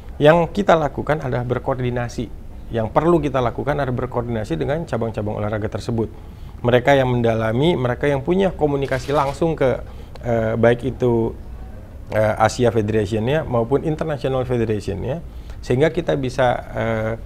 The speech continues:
apa, bisa sinergikan dengan kepentingan bersama kita gitu. Kalau I O C, eh, kalau N O C itu adalah representatif dari I O C.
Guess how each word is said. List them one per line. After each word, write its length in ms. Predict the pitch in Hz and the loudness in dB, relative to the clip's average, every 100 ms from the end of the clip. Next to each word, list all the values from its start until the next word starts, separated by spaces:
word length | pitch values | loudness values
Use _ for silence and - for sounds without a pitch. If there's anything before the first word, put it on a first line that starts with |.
| - - - - 113 | -12 -14 -12 -8 -4
apa, 400 | 107 139 156 123 | -2 0 0 -2
bisa 480 | 117 - 113 107 | -2 0 0 0
sinergikan 800 | 107 135 123 117 113 127 147 185 170 - | 0 2 2 2 -2 0 0 -2 -8 -6
dengan 320 | 117 113 123 | -2 0 0
kepentingan 560 | - - 135 131 123 123 | -2 -4 -4 -2 -2 -4
bersama 320 | 104 107 101 | -4 -4 -4
kita 320 | 98 101 95 | -6 -8 -8
gitu. 160 | 85 - - - - - - - | -8 -10 -14 -14 -14 -14 -14 6
Kalau 400 | 143 143 135 - - - - - | 8 8 6 2 -10 -16 -16 2
I 240 | 131 139 | 6 6
O 160 | 135 131 | 4 2
C, 440 | - 151 185 220 | 0 0 0 -2
eh, 300 | - - 113 113 | -6 0 0 2
kalau 380 | 135 131 131 123 | 4 4 4 2
N 160 | 143 | 0
O 80 | 147 | 2
C 320 | 170 123 123 143 123 | 0 0 -4 -6 -6
itu 200 | 123 180 | -2 0
adalah 320 | 143 - 151 | 0 0 0
representatif 880 | 143 135 147 - 139 127 123 190 - | -2 -4 -4 -6 -4 -4 -2 -4 -4
dari 400 | - 120 110 147 156 - | -4 -2 -2 -4 -6 -6
I 80 | 110 | -2
O 120 | 110 | -2
C. 160 | - - | -2 -8